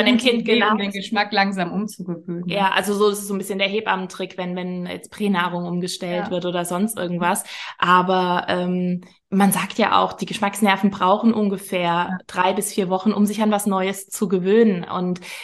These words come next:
Speaker 2: ich weiß noch, wie, wie am Anfang mein Mann zu allen Sojaprodukten meinte, „Ah, es schmeckt so erdig, so
Speaker 1: Ja.
Speaker 2: erdig, immer erdig.“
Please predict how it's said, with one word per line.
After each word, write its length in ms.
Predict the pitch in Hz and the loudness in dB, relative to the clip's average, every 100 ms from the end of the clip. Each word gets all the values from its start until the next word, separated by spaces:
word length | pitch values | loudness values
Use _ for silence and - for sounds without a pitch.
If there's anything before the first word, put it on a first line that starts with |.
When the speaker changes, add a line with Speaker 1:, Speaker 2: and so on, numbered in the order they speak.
| - | -8
Speaker 2:
ich 100 | - | 0
weiß 180 | 190 | 2
noch, 140 | 208 190 | 2 0
wie, 160 | 190 | 0
wie 380 | 185 190 190 185 | 0 2 2 0
am 100 | 196 | -2
Anfang 400 | 190 185 214 208 | -2 -2 0 0
mein 160 | 196 190 | 0 0
Mann 220 | 185 208 | 0 0
zu 100 | 214 | 0
allen 200 | 190 202 | 2 2
Sojaprodukten 720 | 196 196 208 202 196 202 - | 0 0 -2 -2 -6 -6 -4
meinte, 240 | 202 202 202 - | -2 0 -4 -8
„Ah, 60 | - | -10
es 80 | - | -6
schmeckt 240 | 202 180 - | -6 -8 -10
so 80 | - | -8
erdig, 640 | - 202 233 226 226 - - | -4 0 0 -2 -6 -12 -18
so 80 | - - | -20 -10
Speaker 1:
Ja. 160 | 180 220 | -2 0
Speaker 2:
erdig, 280 | 214 - - - | 0 -4 -10 -4
immer 220 | 226 226 | -2 -2
erdig.“ 500 | 214 190 226 233 269 | 0 2 2 0 -4